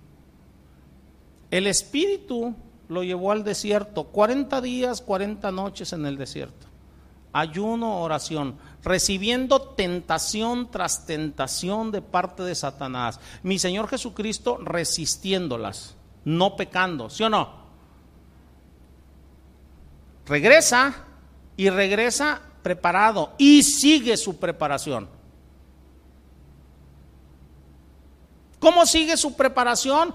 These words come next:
Dice la palabra, continuamente en la palabra, "Y se apartaba de los demás a orar,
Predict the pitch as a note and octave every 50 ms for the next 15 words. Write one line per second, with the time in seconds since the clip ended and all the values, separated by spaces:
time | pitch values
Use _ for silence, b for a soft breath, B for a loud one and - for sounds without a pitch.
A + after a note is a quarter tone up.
0 | B B B - A3 A#3 - C#4 C4 A#3+ A3 A3+ - G#3+ G3+ G#3 G#3+ G#3+ G3+ E3+
1 | - - F#3 F#3 F3+ - A3+ A3+ A#3+ A#3 A3+ A#3 A#3+ A#3 A#3 A#3 A3 G#3+ G3 -
2 | - F#3 F#3 G3 G3+ G#3 G3+ E3+ - B B B B B C#4+ C4 A3+ - A3 G3
3 | E3+ - - F3 D#3+ D#3 - - E3 D#3 D#3+ E3 E3+ E3 D#3 - - - - -
4 | - - - - D#3 D#3 F3 D#3+ D#3 C#3+ C3+ D3 C#3+ C#3+ D3 C#3+ - - C3 A#2+
5 | A#2+ A#2+ A#2+ C3 D3+ F3+ F#3+ G3+ G#3+ G#3 G3+